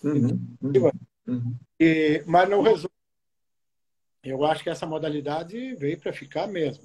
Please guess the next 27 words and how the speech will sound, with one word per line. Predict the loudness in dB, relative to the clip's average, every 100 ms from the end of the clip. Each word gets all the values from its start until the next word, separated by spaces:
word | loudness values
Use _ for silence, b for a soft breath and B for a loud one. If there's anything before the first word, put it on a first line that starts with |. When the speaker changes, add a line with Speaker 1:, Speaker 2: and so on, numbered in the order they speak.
| -20
Speaker 2:
Essa | -18 -14 -14 -4
pode | 0 2
olhar | 6 6
os | 4
Speaker 1:
Uhum. | 0 -4 -10 _ -12 -12 _ _ _ _ _ _ _
Speaker 2:
Ah, | -6 -2 4
eu | 6
me | 6
recordo | 6 4 2 2 2
um | -4 -4
ano, | -4 -6 -8
não | -14 -12
me | -6
lembro | -6 -6
que | -6
ano | -6 -6
foi | -8 -14
que | -14
eu, | -20 -20 _ _ B B B
<laughs> | B 2 2 B B B
eu | 6
levei | 8 8 6
uma | 6 6
égua | 6 4 -2
pra | -4
correr | -2 -2 -2 -2 -4
em, | -6 -10 -12